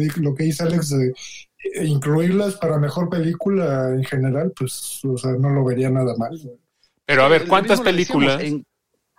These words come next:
Speaker 2: No.
Speaker 3: Ah, pero nomás a acabar esto. Justo lo decíamos, Encanto es una película X.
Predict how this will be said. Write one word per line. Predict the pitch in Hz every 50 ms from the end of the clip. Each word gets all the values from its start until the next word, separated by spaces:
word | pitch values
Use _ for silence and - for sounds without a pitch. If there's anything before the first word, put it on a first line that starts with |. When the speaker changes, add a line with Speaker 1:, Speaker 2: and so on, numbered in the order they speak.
| _ _ _ _ _ _ _ _ _ _ _ -
Speaker 2:
No. | 135 135 135
Speaker 3:
Ah, | - 139 - - -
pero | - 151 151 143
nomás | 127 160 175 170 175 196 175
a | 175 160
acabar | 151 143 143 135
esto. | 131 - - 110 - - - - - -
Justo | - - 220 - 254
lo | 202
decíamos, | 180 165 - 269 240 180 151 -
Encanto | 170 160 147 - 214 226 214 -
es | 214
una | 208 220 214 -
película | - 143 151 165 - 180 147 120 123
X. | 156 147 - 131 120 - -